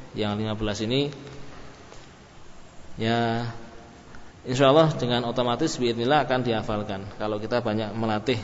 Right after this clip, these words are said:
ya. Huruf ikhfa atau hukum ikhfa ini nunnya tidak ada tanda apa-apa di atasnya, ya.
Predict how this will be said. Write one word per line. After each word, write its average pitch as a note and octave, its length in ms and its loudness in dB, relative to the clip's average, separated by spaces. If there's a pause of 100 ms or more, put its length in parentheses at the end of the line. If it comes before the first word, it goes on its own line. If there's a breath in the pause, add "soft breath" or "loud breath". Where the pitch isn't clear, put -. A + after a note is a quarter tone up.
(160)
ya. G#2 240 -8 (1300)
Huruf C3 240 6
ikhfa C3+ 640 4
atau B2+ 300 4
hukum A#2+ 320 4
ikhfa C3 340 4
ini D#3 300 0 (480)
nunnya C#3+ 560 8
tidak C3 400 6
ada A2+ 160 4
tanda A2+ 320 4
apa-apa G#2+ 320 0
di G#2 100 0
atasnya, F#2+ 460 -4 (240)
ya. G2+ 240 -2